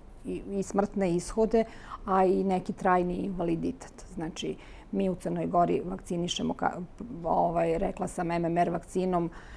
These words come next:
već više od pedeset godina. Mi smo, recimo, samo, samo u ovoj godini od prvog, e, januara do dvadeset drugog, e, jula, e, dali dvesta devedeset četiri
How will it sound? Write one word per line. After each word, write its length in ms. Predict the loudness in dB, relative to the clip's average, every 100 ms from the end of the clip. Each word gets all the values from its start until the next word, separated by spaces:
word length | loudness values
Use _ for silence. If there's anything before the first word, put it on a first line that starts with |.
| 2
već 300 | 4 6 4
više 240 | 4 4
od 100 | 2 2
pedeset 460 | 4 4 2 -2
godina. 480 | 2 2 2 4 4 4 -6 -16 -16 -10 -2
Mi 300 | 2 4 2
smo, 460 | 0 2 2 2 2
recimo, 440 | 2 2 0 -2
samo, 400 | 2 2 4 2 0
samo 340 | 0 2 4
u 120 | 8
ovoj 240 | 8 10 8
godini 480 | 6 4 4 2
od 180 | 2 0 0
prvog, 440 | 2 4 4 4
e, 440 | 2 4 2 0 -2 -6 -8 -12 -16 -18 0
januara 640 | 6 8 8 8 8 8
do 460 | 8 6 8 8 4
dvadeset 560 | 2 8 8 8 6 4
drugog, 640 | 6 10 12 12 8 6
e, 1040 | -2 -6 -10 -14 -16 -16 -8 2 6 8 8
jula, 540 | 8 10 12 12 12 12
e, 1300 | 6 -12 -10 -10 -10 -2 8 12 12 12 12 8
dali 400 | 10 12 12 12
dvesta 400 | 12 10 10 8
devedeset 680 | 8 8 10 8 8 4 2
četiri 460 | 6 6 6 0